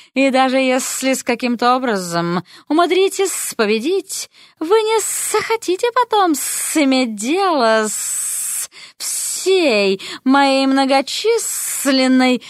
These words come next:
роднёй с. Эрик обмяк.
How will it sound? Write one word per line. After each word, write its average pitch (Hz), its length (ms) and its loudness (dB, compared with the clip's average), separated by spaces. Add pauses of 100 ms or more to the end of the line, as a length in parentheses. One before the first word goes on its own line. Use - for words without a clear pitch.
(180)
роднёй 196 1000 0
с. - 580 -6 (600)
Эрик 170 320 -2
обмяк. 165 560 -2